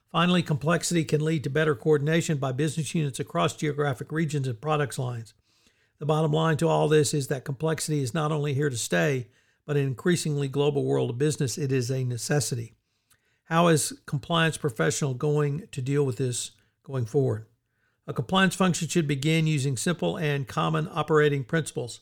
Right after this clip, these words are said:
This increases the chances that the elements and connections will fit comfortably into the organization and also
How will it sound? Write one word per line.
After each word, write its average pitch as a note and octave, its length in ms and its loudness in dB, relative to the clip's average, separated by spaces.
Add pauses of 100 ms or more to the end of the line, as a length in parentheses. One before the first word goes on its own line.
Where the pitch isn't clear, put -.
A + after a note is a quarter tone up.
(520)
This E3 160 0
increases E3 500 0
the C3+ 80 -2
chances D#3+ 520 0
that C3 100 -2
the C#3 140 0
elements D3+ 460 0 (360)
and D3 320 0
connections D3+ 500 0
will C#3+ 120 -2
fit D#3+ 200 -4
comfortably D3 560 -2
into D#3 200 0
the C#3+ 100 0
organization C#3 800 2 (340)
and D3 120 -2
also D3+ 420 2